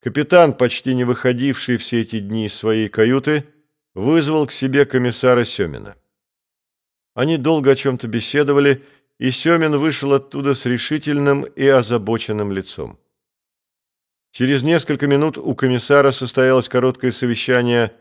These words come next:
с профоргом Ореховым и заведующим культработой младшим акустиком Птицыным.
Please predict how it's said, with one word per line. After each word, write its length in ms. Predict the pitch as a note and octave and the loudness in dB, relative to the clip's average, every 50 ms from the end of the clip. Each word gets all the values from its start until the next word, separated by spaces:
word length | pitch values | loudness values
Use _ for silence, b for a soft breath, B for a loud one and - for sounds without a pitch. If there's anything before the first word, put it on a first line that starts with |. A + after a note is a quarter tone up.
| _ _ _ _ | _ _ _ _
с 120 | - - | -20 -18
профоргом 720 | - - A2+ A#2+ A2 - - B2 A#2+ A2 G2 G#2+ G#2+ A2 - - | -10 -4 -2 -2 -2 0 0 0 0 0 2 0 0 -2 -4 -6
Ореховым 680 | - G#2+ G#2+ C3 D3 C#3 - D3+ D3+ D#3+ D#3+ D3+ C#3 _ _ _ _ _ _ - | -2 0 2 2 2 2 2 0 0 2 0 -2 -4 _ _ _ _ _ _ -8
и 140 | D3+ F3 | -4 -4
заведующим 840 | E3+ B2+ A#2+ B2 A#2+ B2+ C3 B2 B2+ B2 - - C3 A#2+ A#2+ A#2 A#2 _ _ _ _ _ | -2 0 0 2 2 4 2 2 2 -2 -2 -2 -2 -4 -4 -4 -8 _ _ _ _ _
культработой 800 | _ - B2+ A#2+ G#2+ - A2 A2+ G#2+ F#2+ A2+ C3+ C3+ C3 C3 B2+ | _ -4 -4 -4 -4 -2 0 0 0 2 2 2 2 2 2 0
младшим 560 | A2+ A2+ G#2+ A2+ A#2+ A#2+ - - - A2+ A2 | 2 2 2 4 2 2 0 -2 -4 -2 -2
акустиком 640 | G#2+ G2+ - A#2+ A2+ G#2 - - - - A2 G#2 F#2+ | -2 -2 -4 -6 -8 -8 -8 -10 -8 -4 -4 -4 -4
Птицыным. 720 | - - - - G#2 F2+ - - F2+ D#2 D2 C2 - _ | -6 -16 -20 -16 -16 -16 -14 -14 -14 -12 -12 -14 -16 _